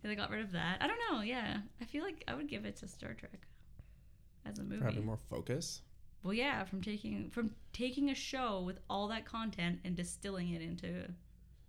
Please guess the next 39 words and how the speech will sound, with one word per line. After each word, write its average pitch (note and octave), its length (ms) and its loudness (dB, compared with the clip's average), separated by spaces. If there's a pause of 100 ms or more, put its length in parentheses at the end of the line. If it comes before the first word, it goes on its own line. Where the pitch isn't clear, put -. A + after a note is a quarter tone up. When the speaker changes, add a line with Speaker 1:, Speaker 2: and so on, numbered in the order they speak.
(160)
Speaker 1:
what F3+ 160 -2
they F3+ 140 -2
distilled F3+ 400 -4
it F3 60 -2
into. F3+ 200 -2
Speaker 2:
Yeah, D#3+ 60 2 (100)
but, D3 460 6
but D#3+ 260 8
to B2+ 80 6
Star D#3 320 8
Wars' G#2+ 360 8
credit, E2+ 360 4
they're B2 140 10
writing A#2+ 260 12
an G2 80 4
entirely A#2+ 720 6 (260)
original G#2+ 600 4
script. - 480 -2 (560)
Speaker 1:
Right, F#3+ 200 8
with F3+ 120 2
no F#3 160 6
show F#3+ 180 2
to E3 80 0
base D#3 160 -4
it - 80 -8
off - 180 -8
of. - 60 -12 (220)
Speaker 2:
Exactly. F2 460 -2
Speaker 1:
Yeah. - 100 -4 (360)
Speaker 2:
Well, E3 280 12 (300)
did C#3 120 -2
they F3 60 -2
write F3 160 0
an F3 80 -2
original? E3 320 -4
Wasn't G#3+ 280 -2
there A#3+ 100 0
novels B2+ 360 2
before? G#3+ 400 -10